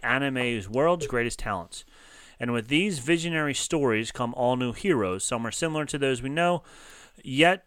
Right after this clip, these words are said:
just a little different. Some seem like they're from a galaxy even further away.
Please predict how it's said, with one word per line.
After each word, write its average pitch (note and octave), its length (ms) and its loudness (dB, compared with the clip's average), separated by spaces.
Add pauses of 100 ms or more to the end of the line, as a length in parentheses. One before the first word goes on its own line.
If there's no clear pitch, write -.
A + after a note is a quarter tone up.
(120)
just C#3+ 300 2
a - 20 2
little E3 240 4
different. C3+ 420 0
Some E3 280 2
seem C#3+ 360 -2
like A#2+ 200 0
they're A#2+ 180 2
from A#2 160 -4
a A2+ 60 -2
galaxy A#2 420 -2 (160)
even C#3 220 -2
further D#3 420 2
away. E2+ 300 -6